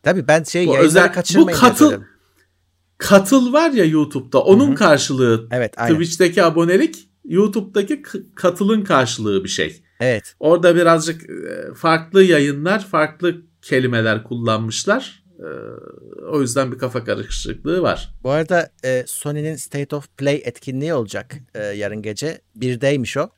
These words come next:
Speaker 1: Türkiye saatiyle.
Speaker 2: Evet.
Speaker 1: E, Uğurlar, e, onun da yayınını Tekno Seyir'de yapacaklarmış. Tansel, Umut üçü bir yayın yapacaklarmış. Oradan onu da, e, takip edersiniz. E,
Speaker 2: Daha PlayStation,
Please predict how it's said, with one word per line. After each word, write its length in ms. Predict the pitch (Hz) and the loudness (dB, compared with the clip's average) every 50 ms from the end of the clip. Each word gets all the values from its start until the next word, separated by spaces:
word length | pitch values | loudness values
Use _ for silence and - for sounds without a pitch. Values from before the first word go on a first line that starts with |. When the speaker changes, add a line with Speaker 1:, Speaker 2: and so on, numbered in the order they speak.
| _ _ _ | _ _ _
Speaker 1:
Türkiye 340 | - 131 113 _ - 117 113 | -12 -12 -12 _ -6 -6 -6
saatiyle. 580 | - 123 113 110 - - 110 110 139 180 208 - | -4 -6 -6 -6 -8 -10 -10 -6 -6 -6 -4 0
Speaker 2:
Evet. 200 | - 117 104 120 | 2 2 2 2
Speaker 1:
E, 180 | 123 123 117 - _ _ _ _ _ _ | 0 -2 -6 -8 _ _ _ _ _ _
Uğurlar, 640 | 127 127 131 131 135 143 147 147 143 - - - _ _ _ _ - | -6 -6 -4 -4 -2 0 0 0 0 -4 -12 -16 _ _ _ _ -10
e, 280 | 120 117 117 117 117 110 | -8 -6 -6 -6 -8 -6
onun 240 | - 127 131 135 135 | -6 -6 -6 -4 -4
da 80 | 143 143 | -4 -4
yayınını 320 | 135 127 127 127 135 143 | -4 -4 -4 -4 -6 -6
Tekno 260 | 127 123 120 _ 120 | -8 -10 -12 _ -14
Seyir'de 340 | 117 - 127 123 120 120 151 | -12 -8 -8 -8 -6 -4 -4
yapacaklarmış. 720 | 135 120 _ - - 123 - _ 139 127 117 117 147 - - | -6 -6 _ -6 -8 -8 -6 _ -4 -4 -4 -4 -8 -10 -10
Tansel, 460 | _ 117 110 110 104 - 117 113 110 - - _ | _ -10 -10 -10 -10 -8 -8 -8 -8 -12 -18 _
Umut 280 | - 110 110 113 - - | -12 -12 -12 -12 -12 -18
üçü 360 | 110 - - - 120 135 131 _ _ _ | -16 -14 -10 -10 -10 -10 -10 _ _ _
bir 100 | 110 117 | -12 -10
yayın 240 | 117 110 107 117 135 | -8 -6 -6 -6 -6
yapacaklarmış. 760 | 123 110 - 107 113 113 _ - 117 110 127 156 - - - _ - | -8 -8 -8 -10 -10 -10 _ -8 -8 -8 -8 -12 -12 -14 -16 _ -12
Oradan 360 | - 113 107 104 117 131 139 - _ _ _ _ | -10 -10 -6 -6 -6 -8 -8 -14 _ _ _ _
onu 180 | - 110 113 104 | -10 -10 -6 -4
da, 180 | 123 135 143 139 _ _ _ _ - | -2 -2 -2 -4 _ _ _ _ -6
e, 340 | 104 104 104 101 101 101 98 _ _ _ | -6 -4 -4 -4 -6 -8 -10 _ _ _
takip 400 | - 120 110 104 - - _ _ | -6 -6 -6 -6 -10 -18 _ _
edersiniz. 680 | 117 107 117 113 110 - - 113 160 180 - - - - _ _ _ _ _ _ _ - _ _ _ _ _ _ _ _ _ _ _ | -6 -4 -4 -4 -4 -6 -10 -12 -12 -12 -14 -16 -16 -18 _ _ _ _ _ _ _ -20 _ _ _ _ _ _ _ _ _ _ _
E, 260 | - 131 135 135 135 127 123 - - _ _ - | -8 -8 -6 -6 -6 -8 -10 -12 -18 _ _ -14
Speaker 2:
Daha 240 | - - - - | -12 -10 -10 -10
PlayStation, 1000 | - - 123 117 113 110 110 - 120 113 110 - - 120 110 110 113 - - - | -6 -4 0 0 0 0 0 0 0 0 0 0 -2 -4 -4 -4 -6 -10 -14 -18